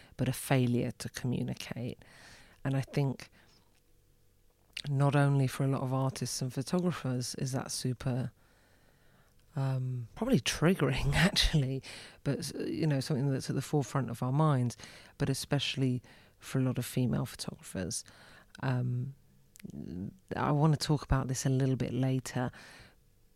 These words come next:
but, um, <sighs> this, this is so, so in-,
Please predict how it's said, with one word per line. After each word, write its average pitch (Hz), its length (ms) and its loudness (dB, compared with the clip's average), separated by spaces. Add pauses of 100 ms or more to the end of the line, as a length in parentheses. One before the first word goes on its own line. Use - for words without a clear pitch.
(120)
but, 131 140 2
um, 123 640 -4 (480)
<sighs> - 100 -18 (920)
this, - 200 -10
this - 200 -6
is - 60 -8
so, - 340 -8
so 135 200 -2
in-, 135 160 -2